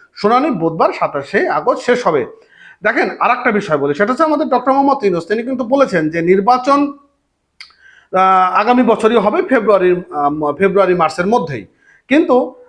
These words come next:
আহ, জামাত কিন্তু এখানে বেঁকে বসেছেন। জামাত কিন্তু বলছে যে, উনি, জামাত বলতেছে না যে নির্বাচন হবে না, জামাত বলতেছে নির্বাচন হবে, পিআর পদ্ধতির নির্বাচন হবে। এখন পিআর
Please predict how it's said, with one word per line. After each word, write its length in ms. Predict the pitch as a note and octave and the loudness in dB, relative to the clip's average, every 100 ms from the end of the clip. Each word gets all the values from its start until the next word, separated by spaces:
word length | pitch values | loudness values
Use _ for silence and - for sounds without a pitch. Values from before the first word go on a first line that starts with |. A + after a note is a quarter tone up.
| _ | _
আহ, 320 | F3+ F#3 F#3 | 0 2 2
জামাত 280 | E3 G#3 C#4 C#4+ | 0 0 0 0
কিন্তু 180 | D4+ C4+ | -2 0
এখানে 200 | B3+ G#3+ | 0 0
বেঁকে 220 | F#3 E3+ | 0 -2
বসেছেন। 480 | C#3 C3+ A#2+ A2 F#2 | -2 -6 -10 -12 -16
জামাত 460 | - D3 E3+ A3+ | -8 -4 -2 -2
কিন্তু 180 | C#4+ C4+ | -2 -2
বলছে 280 | C4 C#4 B3 | 0 0 0
যে, 340 | G3+ F3+ D#3 D3+ C#3 C#3 C3+ | 0 0 0 -4 -10 -12 -6
উনি, 300 | F#3+ G3+ C#3+ | -4 -2 -2
জামাত 280 | D3 F#3+ A#3 | 0 0 2
বলতেছে 400 | C#4 D4 C4+ D4 | 0 2 0 0
না 120 | A3 | 2
যে 120 | G3 | 2
নির্বাচন 400 | G3+ G3+ G#3 G3+ | 2 2 0 -2
হবে 260 | E3+ F#3 E3+ | -2 0 0
না, 160 | G2+ - _ _ _ | -2 -8 _ _ _
জামাত 220 | E3 A#3 | 0 0
বলতেছে 480 | B3+ D4+ D4+ D4+ D#4+ | 0 0 0 0 2
নির্বাচন 420 | B3+ B3+ C4 C4 | 2 2 0 0
হবে, 280 | G#3+ B3+ F#3+ | 0 2 2
পিআর 340 | - C#4+ D4+ D#4 | 0 2 2 4
পদ্ধতির 380 | A#3 G#3 G#3 G3+ | 0 0 2 2
নির্বাচন 400 | F#3+ D#3 D3+ C3+ | 2 0 -4 -4
হবে। 280 | A#2 G2+ E2 _ _ _ _ _ _ - | -8 -10 -12 _ _ _ _ _ _ -4
এখন 220 | F#3 A3+ | 0 -2
পিআর 340 | - B3 D4 | 0 2 4